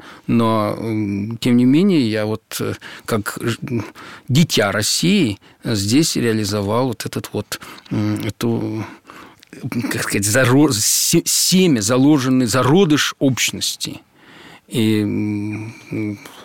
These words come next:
слава богу, зародыш этот стал прорастать. И там, в Америке, в русском приходе, в зарубежном, э, я научился любить Россию,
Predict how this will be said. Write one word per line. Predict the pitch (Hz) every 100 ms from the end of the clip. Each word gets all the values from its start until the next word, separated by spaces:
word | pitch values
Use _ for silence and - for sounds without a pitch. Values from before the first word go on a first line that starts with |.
| - - -
слава | 113 139 190
богу, | 117 120 147 135 110 104 104 - 113
зародыш | 107 101 131 120 -
этот | -
стал | - 104
прорастать. | - 104 95 - - 104 - - - _ _ - -
И | 139
там, | - 160 175
в | 131
Америке, | 123 139 180 156 113
в | 104
русском | 135 - 107
приходе, | 107 95 - 160 185 113
в |
зарубежном, | 110 104 101 101 98 101 101 - - - - -
э, | - 107 101 101 98 101
я | 95 107
научился | 156 208 - 120 110 - 175
любить | 196 143 131
Россию, | 160 147 - 131 147